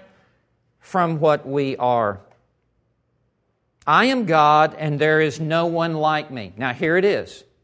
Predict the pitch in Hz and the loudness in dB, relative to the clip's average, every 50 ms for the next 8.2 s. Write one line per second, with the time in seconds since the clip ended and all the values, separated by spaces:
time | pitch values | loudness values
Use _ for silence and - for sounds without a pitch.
0 | _ _ _ _ _ _ _ _ _ _ _ _ _ _ _ _ _ _ _ _ | _ _ _ _ _ _ _ _ _ _ _ _ _ _ _ _ _ _ _ _
1 | _ _ _ _ _ - - 139 - - - 160 151 151 151 151 147 139 131 135 | _ _ _ _ _ -8 -8 -6 -6 -2 0 0 2 2 2 0 0 -2 -2 -4
2 | 139 143 147 160 165 180 202 220 240 240 233 - - _ _ _ _ _ _ _ | -4 -4 -6 -4 -4 -2 -2 -2 -4 -6 -8 -10 -18 _ _ _ _ _ _ _
3 | _ _ _ _ _ _ _ _ _ _ _ _ _ _ _ _ _ _ - - | _ _ _ _ _ _ _ _ _ _ _ _ _ _ _ _ _ _ -20 -4
4 | - 190 175 170 170 165 165 156 175 165 151 175 165 151 127 113 95 92 95 98 | 0 0 0 2 0 0 0 0 0 0 0 -2 -2 -2 -4 -6 -8 -10 -12 -16
5 | - _ _ _ _ _ _ _ _ _ _ _ _ _ _ _ - 180 175 165 | -20 _ _ _ _ _ _ _ _ _ _ _ _ _ _ _ -2 -2 0 -2
6 | 160 - - - 196 180 175 165 165 165 - - 208 240 269 320 294 - - - | -4 -4 -2 2 2 4 2 2 0 -6 -6 -2 0 0 0 0 -2 -4 -6 -6
7 | 175 143 - - - - - 175 156 143 139 139 139 143 156 165 190 185 - - | -6 -6 -8 -14 -12 -6 -4 -2 -2 -2 -2 -2 -4 -4 -6 -6 -8 -8 -10 -14
8 | - - - | -16 -16 -20